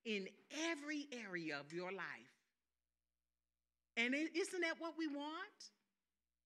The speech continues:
Isn't that what we want? Amen. I'm reminded of a s-,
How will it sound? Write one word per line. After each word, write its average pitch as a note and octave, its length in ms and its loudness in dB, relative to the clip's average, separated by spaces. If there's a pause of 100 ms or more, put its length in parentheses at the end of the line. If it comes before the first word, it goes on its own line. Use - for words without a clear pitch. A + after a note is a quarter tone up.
(680)
Isn't G4+ 300 2
that F4+ 220 2
what E4+ 180 -4
we E4+ 140 0
want? E4+ 680 -6 (920)
Amen. B3 720 0 (1500)
I'm C4 180 4
reminded A3+ 800 2 (760)
of G3 240 0
a F3 40 -4
s-, - 220 -6